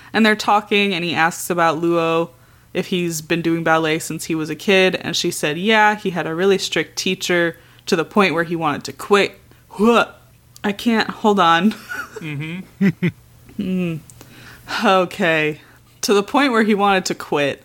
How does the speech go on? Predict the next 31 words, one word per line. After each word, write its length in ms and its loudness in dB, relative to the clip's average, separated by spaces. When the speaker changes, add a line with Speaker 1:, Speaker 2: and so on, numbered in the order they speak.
Speaker 1:
I 160 2
just 260 0
<laughs> 0 -
felt 180 0
like 240 0
I 140 4
swallowed 720 0
quit 380 0
really 320 2
weird, 380 2
and 140 0
it 80 0
<laughs> 260 0
fucked 440 0
me 200 -4
up. 380 -4
Um, 520 2
so 220 -2
Junpei 480 0
gets 200 -2
heated 380 0
about 400 2
that. 380 2
He's 200 0
like, 160 -2
"He 140 2
shouldn't 380 -2
quit. 260 -2
He's 220 0
so 260 2
good." 520 2